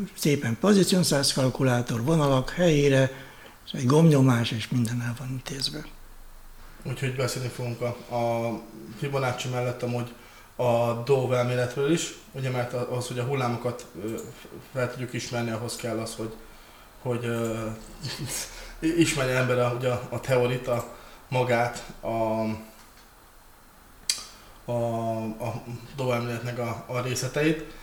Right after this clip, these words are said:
Speaker 2: amely hihetetlenül jól működik, amúgy, amióta kitalálta, ugye, ez a, ö, azt hiszem, Edward Dow-nak hívják az úriembert, és a Dow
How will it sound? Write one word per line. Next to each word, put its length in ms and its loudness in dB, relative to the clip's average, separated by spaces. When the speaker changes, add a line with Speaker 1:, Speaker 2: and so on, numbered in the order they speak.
Speaker 2:
amely 580 -2
hihetetlenül 640 -2
jól 200 -2
működik, 520 -6
amúgy, 240 -6
amióta 460 -6
kitalálta, 560 -4
ugye, 160 -2
ez 120 -2
a, 220 -2
ö, 180 -4
azt 180 -6
hiszem, 280 -6
Edward 560 2
Dow-nak 400 -2
hívják 440 -4
az 100 -8
úriembert, 540 -2
és 100 -6
a 160 -4
Dow 260 2